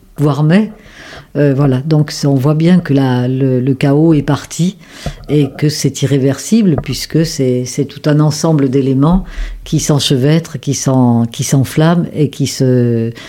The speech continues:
c'est une boule dynamique, c'est une,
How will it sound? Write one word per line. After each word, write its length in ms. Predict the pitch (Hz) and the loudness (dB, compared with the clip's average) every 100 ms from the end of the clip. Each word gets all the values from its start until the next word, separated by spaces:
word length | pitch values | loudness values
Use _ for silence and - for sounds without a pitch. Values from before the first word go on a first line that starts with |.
| - - | -20 -4
c'est 140 | 151 | 2
une 180 | 156 147 | 4 4
boule 380 | 127 165 180 139 | 4 4 4 2
dynamique, 680 | 139 143 135 147 175 170 | 2 2 4 4 4 2
c'est 200 | - 135 | 0 0
une, 540 | 131 131 131 123 120 | 4 4 4 2 0